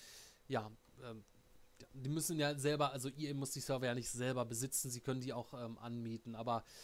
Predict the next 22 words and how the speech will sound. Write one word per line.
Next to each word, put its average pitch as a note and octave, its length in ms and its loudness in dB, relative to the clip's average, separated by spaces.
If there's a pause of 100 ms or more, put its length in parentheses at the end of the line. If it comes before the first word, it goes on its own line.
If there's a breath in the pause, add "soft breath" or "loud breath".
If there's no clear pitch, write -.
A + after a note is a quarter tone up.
(360 loud breath)
da, A#2+ 600 2
äh, A2+ 40 -4
scheinen A#2+ 460 0
ja A#2 120 2
auch A#2 240 0
Blizzard, E3 340 0
auch D#3+ 220 0
wenn C#3+ 460 -2
die D3 100 -4
Unternehmen C#3+ 320 -4
sehr C#3 100 -4
viel C3 100 -4
Geld C3+ 180 0
haben, A#2+ 280 -2 (260 loud breath)
ein B2 80 -6
bisschen B2 200 -6
einzusparen, C3+ 680 -2
das C3 140 -4
auf C3+ 140 -8
Kosten C#3+ 400 -4
der C3 100 0
Nutzer. C3+ 460 0